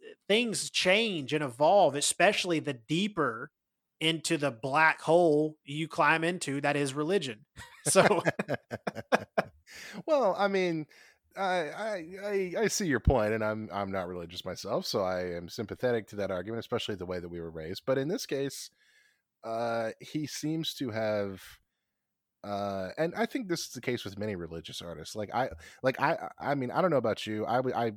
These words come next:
Speaker 2: I'm gonna go ahead and assume this is true for you. Uh, but I, just because of the way that we were raised and, and the way that I was raised, like,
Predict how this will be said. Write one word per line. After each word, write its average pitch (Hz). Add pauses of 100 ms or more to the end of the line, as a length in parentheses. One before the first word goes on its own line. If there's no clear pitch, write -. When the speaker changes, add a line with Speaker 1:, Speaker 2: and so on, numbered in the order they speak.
Speaker 2:
I'm 107
gonna 104
go 92
ahead 90
and 87
assume 95
this 90
is 95
true 95
for 92
you. 85 (100)
Uh, 85 (220)
but 98
I, 104 (280)
just 135
because 127
of 107
the 101
way 98
that 95 (220)
we 95
were 90
raised 92
and, 82 (640)
and 85
the 92
way 95
that 85
I 82
was 98
raised, 104
like, 92